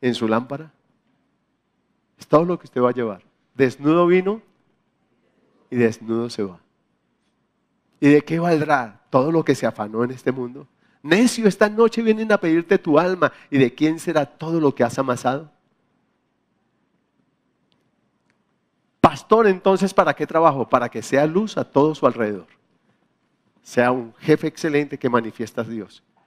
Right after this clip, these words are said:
Sea un empleado con unción, un jefe con unción,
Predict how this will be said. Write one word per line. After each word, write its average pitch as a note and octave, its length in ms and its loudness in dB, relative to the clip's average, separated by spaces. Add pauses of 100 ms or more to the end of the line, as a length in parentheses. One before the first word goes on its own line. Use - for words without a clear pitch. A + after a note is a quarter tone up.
(140)
Sea B2 160 -2
un C#3 80 -2
empleado D3+ 600 0
con E3 140 -6
unción, D#3 400 -2
un A#2 140 -10
jefe D3 320 0
con E3+ 160 -6
unción, C#3+ 400 -6